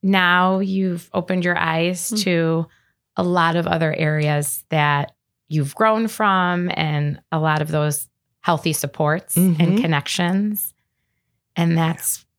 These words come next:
Speaker 1: what anybody could hope for
Speaker 2: Mm-hmm.
Speaker 1: because of your bravery.
Speaker 2: Mm-hmm. All because you
Speaker 3: Yeah.
Speaker 2: were brave.
Speaker 1: So you were saying that in E M D R therapy, you write down your list.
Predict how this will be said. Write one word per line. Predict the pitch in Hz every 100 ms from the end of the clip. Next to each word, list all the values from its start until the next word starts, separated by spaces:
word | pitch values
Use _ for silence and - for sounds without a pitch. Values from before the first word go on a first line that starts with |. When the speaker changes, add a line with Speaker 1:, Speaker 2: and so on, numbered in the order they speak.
| _ _ _ _ _ _ _
Speaker 1:
what | 160 -
anybody | 156 160 156 -
could | - 147
hope | 131 - -
for | - - - 175
Speaker 2:
Mm-hmm. | 208 220 214 _ _ _ _ _ _ _
Speaker 1:
because | 220 220 214
of | 220
your | 214
bravery. | 202 214 226 180 - 240
Speaker 2:
Mm-hmm. | 233 233 269 - _
All | 202 202
because | 220 160 160
you | 175
Speaker 3:
Yeah. |
Speaker 2:
were | 226
brave. | 220 180 180 - _ _ _ _ _ _ _ _ _ _ _ _ _ _
Speaker 1:
So | -
you | 240 240
were | 311
saying | - 214 190
that | 185 160 156
in | 175 160
E | 170
M | 165
D | 160
R | 156 151
therapy, | 151 139 -
you | 143 139 135 -
write | 151 143
down | 160 151
your | 156 151
list. | 139 123 131 - - -